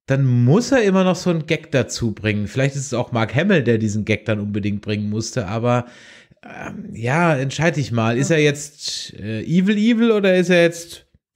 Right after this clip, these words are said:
Speaker 1: Funny Evil oder Filmations Evil?
Speaker 2: Aber mal
Speaker 1: Weil
Speaker 2: ganz ehrlich, das ist
Speaker 1: mancher
Speaker 2: eins
Speaker 1: war er
Speaker 2: meiner
Speaker 1: dann halt so
Speaker 2: vierzig Prozent.
Speaker 1: Filmation Evil.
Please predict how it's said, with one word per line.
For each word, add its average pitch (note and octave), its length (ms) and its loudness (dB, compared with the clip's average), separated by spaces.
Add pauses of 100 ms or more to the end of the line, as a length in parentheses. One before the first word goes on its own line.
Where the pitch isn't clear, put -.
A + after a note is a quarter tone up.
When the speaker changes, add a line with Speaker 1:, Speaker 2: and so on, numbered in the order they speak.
(120)
Speaker 1:
Funny C3 540 0
Evil G2+ 200 0
oder G#2 220 2
Filmations A#2+ 720 0
Evil? F2 500 -6
Speaker 2:
Aber - 160 -10
mal - 160 -8
Speaker 1:
Weil G#2 180 0
Speaker 2:
ganz G#2 100 -4
ehrlich, A#2 200 -4
das B2 120 -4
ist A#2 60 -4
Speaker 1:
mancher C#3 280 0
Speaker 2:
eins D3 80 -2
Speaker 1:
war D3+ 120 4
er D#3 40 4
Speaker 2:
meiner D3 120 0
Speaker 1:
dann C#3 60 4
halt F3+ 140 2
so D3 100 0
Speaker 2:
vierzig - 200 -2
Prozent. B2 220 -2
Speaker 1:
Filmation A3 160 0 (180)
Evil. F#2+ 120 -10